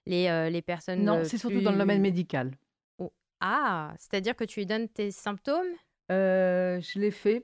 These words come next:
Speaker 2: pour, euh, un ami et je m'étendrai pas, euh, sur, euh, sur le, le, le problème en question, mais, euh, je, oui, j'ai, j'ai donné, euh, des, hum,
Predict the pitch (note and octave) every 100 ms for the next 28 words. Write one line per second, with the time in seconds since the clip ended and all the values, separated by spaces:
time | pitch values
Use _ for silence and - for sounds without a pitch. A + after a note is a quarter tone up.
0 | _ F#3+ F3 D3+ E3 D#3+ D#3 D3+ D3+ D3+
1 | D3+ - - E3+ E3+ E3 E3 G#3 C4+ -
2 | - E3 D#3+ D#3+ D#3 D3+ D3 D#3+ - -
3 | C#3 E3+ D3+ F2+ D#3+ D#3+ F3+ D#3+ D#3 F3+
4 | E3 C3+ C3 - - D3 - - D3 C#3
5 | C3 C3+ - D3+ C#3 C3 C3 C3 C3 C3+
6 | C#3+ C#3+ C3+ D#3 D#3 D3+ D3 F3+ - A#3+
7 | F#3+ E3 - - - - - F3 E3 D#3+
8 | D3+ D3+ D3+ G3+ C4 G3 E3+ E3 D3 E3
9 | D#3+ D3 G3 G3 G#3 A3+ - D#3+ D#3 D#3
10 | C#3+ D#3 D#3 D3+ C#3+ C#3+ C3+ B2